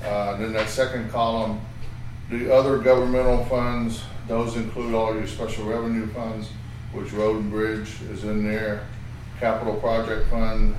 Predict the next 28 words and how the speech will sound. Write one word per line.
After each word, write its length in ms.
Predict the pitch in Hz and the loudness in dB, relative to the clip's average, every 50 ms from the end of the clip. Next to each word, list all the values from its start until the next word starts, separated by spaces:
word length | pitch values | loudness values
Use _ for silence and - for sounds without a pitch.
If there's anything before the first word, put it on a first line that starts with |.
| - - - | 0 -2 -2
your 120 | 104 - | -2 0
debt 200 | 110 107 104 - | 0 0 2 4
service 460 | - 110 110 107 110 107 107 104 - | 6 8 10 10 10 10 10 8 6
fund, 400 | - 107 107 107 107 104 104 101 - - - - - - - 120 120 | 4 4 2 2 0 0 -2 -4 -6 -8 -10 -10 -12 -10 -8 -6 -4
and 100 | 110 104 | -2 -2
then 140 | 107 107 107 | 0 0 2
all 240 | 104 107 107 107 107 | 2 2 2 0 0
your, 340 | 104 107 104 104 101 101 98 98 | 0 0 0 -2 -2 -2 -4 -4
uh, 380 | 98 101 101 101 101 101 101 - | -4 -2 -2 -2 -2 -4 -4 -6
expenditure 1000 | 104 101 101 - - - - - - - - - - 302 320 302 - - - - | -6 -8 -8 -8 -10 -10 -10 -6 -4 8 12 12 12 12 12 12 12 12 10 6
<coughs> 60 | - - | 2 -2
trust 200 | 104 - - - | -2 -4 -4 -4
funds. 420 | - - - - - - - - - - - - - - - - - - - - - - - - - 110 | -4 -4 -4 -4 -4 -6 -8 -8 -8 -8 -8 -8 -8 -8 -8 -6 0 0 0 0 0 -2 -4 -4 0 2
Then 180 | 117 123 123 | 2 4 4
on 280 | 123 123 123 123 117 117 | 4 4 4 4 2 2
page 300 | 123 127 123 123 120 117 | 2 2 2 4 2 2
fourteen, 720 | 117 - 143 147 151 147 135 127 127 127 123 123 120 120 123 - - - - - - - - - - - - - - - - - - | 2 2 4 4 2 2 0 0 0 0 0 2 0 0 0 -2 -4 -6 -4 -4 -4 -4 -6 -8 -10 -10 -10 -10 -10 -10 -10 -6 0
how 140 | 135 131 | 0 2
did 160 | 131 135 127 127 | 2 2 2 0
we 80 | 127 117 113 | 0 2 2
do 180 | 123 127 127 | 2 2 4
during 260 | 123 127 123 123 117 113 | 4 4 2 2 2 0
the 60 | 110 107 | 0 0
year 380 | 110 120 127 131 131 131 127 - - - - - - - - - - - - - - - - - - - | 0 0 2 2 2 2 0 -2 -4 -6 -8 -10 -10 -10 -8 -8 -8 -6 -6 -8 -8 -6 -6 -6 -6 -4
on 140 | - 107 107 | -4 -2 0
our 180 | 104 107 110 120 | 0 0 0 -2
income 360 | 131 131 135 135 127 120 113 | -2 -2 -2 -2 -2 -2 -4
statement? 480 | - - 123 123 123 123 123 123 120 | -2 -2 0 0 0 0 -2 -2 -4